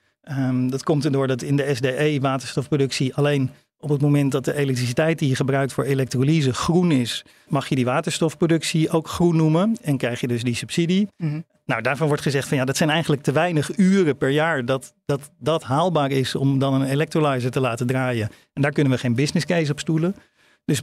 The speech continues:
Speaker 1: bedrijven willen graag iets meer flexibiliteit om ook gewoon op het moment dat de wind niet waait, eh, elektriciteit uit het net te gebruiken om waterstof te produceren. Maar dat mag, mag dan niet gesubsidieerd worden. Nou, dat soort dingen.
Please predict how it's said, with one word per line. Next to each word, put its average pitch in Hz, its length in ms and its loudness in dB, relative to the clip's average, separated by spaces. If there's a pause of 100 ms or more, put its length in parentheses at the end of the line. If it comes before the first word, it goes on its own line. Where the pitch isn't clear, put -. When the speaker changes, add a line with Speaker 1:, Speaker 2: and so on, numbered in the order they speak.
Speaker 1:
bedrijven 147 400 0
willen 135 160 2
graag 139 340 -2
iets - 420 -4 (180)
meer 147 260 2
flexibiliteit 135 840 0
om 117 100 0
ook 123 160 -2
gewoon 117 360 -2 (200)
op - 100 -12
het 135 120 0
moment 123 260 2
dat 120 100 0
de 117 80 0
wind 117 180 0
niet 151 200 4
waait, 147 340 0 (520)
eh, 131 260 0
elektriciteit 135 600 -2
uit 131 120 0
het 127 100 0
net 147 320 0
te 139 100 0
gebruiken 139 460 0
om 131 100 2
waterstof 151 460 0
te 151 80 -6
produceren. 151 560 0
Maar 113 100 -4
dat 113 140 -6
mag, 127 200 -2 (340)
mag - 180 -2
dan 131 160 2
niet 147 140 2
gesubsidieerd 139 640 2
worden. 156 300 2
Nou, 98 120 -6 (360)
dat 208 160 2
soort 170 140 0
dingen. 233 400 2